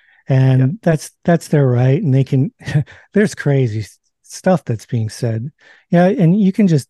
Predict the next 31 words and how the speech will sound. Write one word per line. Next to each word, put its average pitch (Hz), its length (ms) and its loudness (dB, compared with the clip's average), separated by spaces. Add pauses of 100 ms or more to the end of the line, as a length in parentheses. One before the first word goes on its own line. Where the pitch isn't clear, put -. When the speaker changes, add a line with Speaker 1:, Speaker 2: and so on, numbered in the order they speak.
Speaker 1:
not 151 240 2
look 127 220 0
at 139 160 4
it. 190 120 0 (120)
You 139 100 0
know, 131 140 4
if - 120 -4
you're 131 160 2
in 127 80 2
stints - 540 -4
where, 117 340 -2 (640)
you 127 120 -2
know, 113 280 -2
uh, 110 420 -6 (300)
you're 120 340 -2 (120)
coming 127 260 0
into 120 180 0
the 110 100 -6
playoffs 131 680 0
or 123 100 -2
whatever, 131 360 2
or 190 80 2
you're 202 160 0
starting 196 260 0
to 156 100 2
feel 190 220 2
that 151 160 4
anxiety, 127 640 2
pull 147 260 0
off, 151 300 0
ba-, 123 240 -2